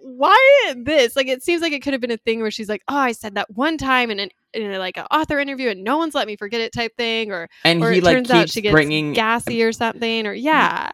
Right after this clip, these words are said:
Speaker 2: Yeah, or he, and he, like, keeps giving her weird things that she's mentioned, like,
Speaker 1: Yeah.
Speaker 2: once off. Yeah, there's definitely is stuff that they did not take advantage of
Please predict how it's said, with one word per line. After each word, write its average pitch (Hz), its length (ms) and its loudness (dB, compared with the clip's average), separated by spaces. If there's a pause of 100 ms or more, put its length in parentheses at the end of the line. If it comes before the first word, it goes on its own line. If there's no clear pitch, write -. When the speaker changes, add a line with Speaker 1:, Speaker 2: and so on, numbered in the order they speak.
Speaker 2:
Yeah, 170 180 2
or 175 180 8
he, 175 360 -4
and 170 160 2
he, 175 160 -2
like, 175 220 4
keeps - 380 -4
giving 139 320 2
her 143 140 2
weird 120 340 2
things 120 340 0
that 120 140 -4
she's 110 220 -6
mentioned, 113 520 0
like, 151 160 6
Speaker 1:
Yeah. 320 160 2
Speaker 2:
once 156 420 4
off. 190 460 2
Yeah, 170 400 6
there's 208 300 2
definitely 277 440 0
is 180 220 0
stuff 175 380 2
that 117 380 2
they 139 140 10
did 131 200 2
not 107 260 4 (140)
take 120 200 -4
advantage 82 440 -4
of - 200 8